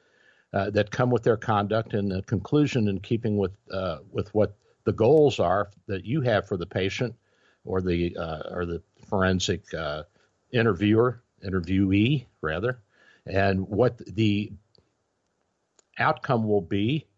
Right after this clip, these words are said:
uh, for this person? Do they understand? Can they rationalize that, "Look, if you enter, uh, a plea of 'I am insane and I, I didn't know what I was doing, I'm not responsible," do you understand that you'll be put into a psychiatric hospital for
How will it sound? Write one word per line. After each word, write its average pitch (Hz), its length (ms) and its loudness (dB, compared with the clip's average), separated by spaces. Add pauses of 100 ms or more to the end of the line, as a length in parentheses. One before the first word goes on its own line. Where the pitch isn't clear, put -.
(260)
uh, 104 240 -8
for 120 320 0
this 110 220 0
person? 117 480 0
Do 107 140 0
they 120 200 2
understand? 117 600 -2
Can 107 140 -2
they 110 120 -2
rationalize 101 880 -2
that, 87 180 -6
"Look, 131 260 0
if 90 140 -8
you 143 180 0
enter, 139 340 2 (360)
uh, 95 380 -4
a 104 80 -2
plea 147 460 2
of 110 180 2
'I 127 200 4
am 104 340 2 (280)
insane 113 760 0
and 101 320 -4
I, 92 140 -2 (120)
I 101 80 -4
didn't 120 240 -4
know 120 140 0
what 110 120 2
I 101 60 4
was 90 240 -4
doing, 104 320 -4
I'm 95 120 -2
not 117 220 -2
responsible," 98 840 -2 (240)
do 110 80 0
you 120 100 6
understand 120 520 0
that - 60 -8
you'll 98 140 -4
be 107 120 -2
put 90 260 -2
into 95 400 -2
a - 20 -2
psychiatric - 640 -4
hospital 87 500 -8
for 85 260 -4